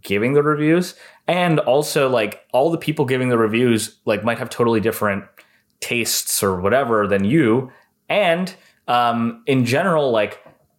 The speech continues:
especially for example, in health, I, I think even worse in healthcare land, like, what you expect from the service provider can be very different than what the service is actually given to you. Not because,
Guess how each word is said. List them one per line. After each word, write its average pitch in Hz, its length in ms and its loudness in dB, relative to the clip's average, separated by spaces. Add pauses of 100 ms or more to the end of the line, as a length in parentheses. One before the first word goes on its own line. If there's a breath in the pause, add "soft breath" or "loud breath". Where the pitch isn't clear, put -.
especially 156 400 0
for 127 180 0
example, 117 400 0
in 101 100 0
health, 117 220 -2
I, 120 260 0
I 123 40 -2
think 123 180 -2
even 101 200 0
worse 147 280 2
in 117 60 -2
healthcare 117 420 0
land, 101 300 0
like, 95 240 -2 (160 loud breath)
what 143 180 0
you 135 120 2
expect - 500 -4
from 127 240 -2
the 107 80 0
service 135 380 0
provider 101 580 0 (380 loud breath)
can 123 120 2
be 113 80 2
very 110 220 2
different 107 540 -4
than 98 120 -2
what 95 140 -2
the 101 60 -8
service 98 320 0
is 104 60 -6
actually 92 420 -4
given 117 280 -2
to - 140 -4
you. 98 140 0
Not 113 260 -2
because, 101 640 -2